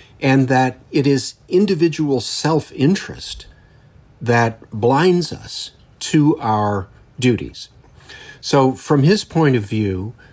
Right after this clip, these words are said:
the problem with civilization, the problem with the kinds of development that most members of the French, uh, philosophical community prized, that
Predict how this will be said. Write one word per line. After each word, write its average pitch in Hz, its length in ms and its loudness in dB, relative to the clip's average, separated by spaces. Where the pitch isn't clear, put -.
the 131 120 0
problem 175 560 2
with 131 240 4
civilization, 117 1040 0
the 113 100 -8
problem 117 640 0
with 107 420 -2
the - 120 -6
kinds 135 340 2
of 101 240 -4
development 107 1000 -2
that 110 300 -2
most 123 380 0
members 110 340 0
of 110 100 -2
the 101 100 -2
French, - 500 -2
uh, 110 200 2
philosophical 113 640 -2
community 107 540 -2
prized, 98 800 -4
that 139 360 0